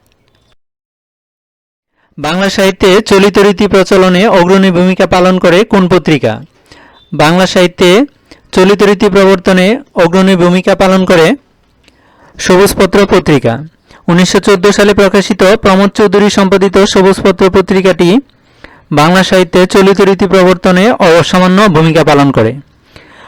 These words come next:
কোন কবি ধর্মমঙ্গল কাব্যের প্রণেতা?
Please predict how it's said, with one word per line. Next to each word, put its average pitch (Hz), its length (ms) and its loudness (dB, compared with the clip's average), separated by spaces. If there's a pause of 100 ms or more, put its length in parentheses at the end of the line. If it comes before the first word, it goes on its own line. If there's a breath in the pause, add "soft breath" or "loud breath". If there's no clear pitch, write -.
(180 loud breath)
কোন 202 220 0
কবি 202 420 2
ধর্মমঙ্গল 196 720 0
কাব্যের 196 400 0
প্রণেতা? 175 560 0